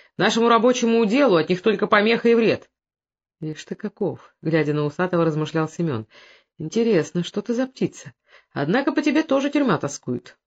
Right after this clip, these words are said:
Из харчевни Семён ушёл навеселе, по дороге прихватив бутылку водки про запас.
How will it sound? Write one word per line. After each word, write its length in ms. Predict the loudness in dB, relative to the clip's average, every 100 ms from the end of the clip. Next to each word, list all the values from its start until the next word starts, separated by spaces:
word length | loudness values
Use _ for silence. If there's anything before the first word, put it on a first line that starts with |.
| _ _ _ _ _
Из 140 | -16 -8
харчевни 440 | -8 -4 -2 -2
Семён 340 | -2 -2 -2 -2
ушёл 240 | -2 -2
навеселе, 600 | -2 -2 -6 -2 -2 -4 _
по 100 | -6
дороге 320 | -4 -2 -4
прихватив 440 | -6 -4 -2 -2
бутылку 420 | -2 -2 -2 -2 -4
водки 260 | -4 -6
про 140 | -8 -6
запас. 500 | -8 -8 -10 -12